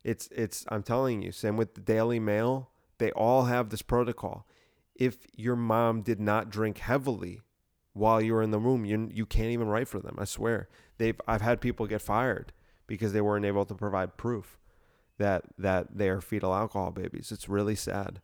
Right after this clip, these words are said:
Um, okay, well, that's all, that's all, folks. That's all. Um,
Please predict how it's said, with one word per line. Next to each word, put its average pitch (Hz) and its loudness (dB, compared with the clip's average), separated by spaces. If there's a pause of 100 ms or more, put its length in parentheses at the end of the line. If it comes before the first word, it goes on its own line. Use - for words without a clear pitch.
(960)
Um, 110 2
okay, 107 0
well, 113 2
that's 127 2
all, 127 0
that's 127 -2
all, 120 0
folks. - -4 (240)
That's 110 -4
all. 104 0 (180)
Um, 95 -4